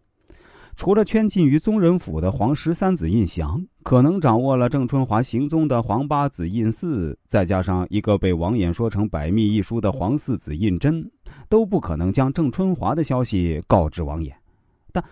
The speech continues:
除了胤祥、胤四、胤禛外，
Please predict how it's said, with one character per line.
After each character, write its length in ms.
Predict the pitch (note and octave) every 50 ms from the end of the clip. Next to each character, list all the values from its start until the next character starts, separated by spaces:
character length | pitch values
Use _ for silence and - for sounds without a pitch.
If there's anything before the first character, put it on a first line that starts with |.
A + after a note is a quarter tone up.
| - - -
除 180 | - E3+ F#3
了 100 | G#3 G#3+
胤 320 | G3 F#3+ G#3 G#3 D#3+ C#3 B2
祥、 260 | - A#2+ A#2 C3 D#3+
胤 240 | F3+ F3 E3+ D3 C#3
四、 220 | - - D3+ C3
胤 180 | C3+ D#3 C3 B2+
禛 160 | - E3 E3
外， 380 | E3+ D#3+ C#3 G#2 E2+ D2 C#2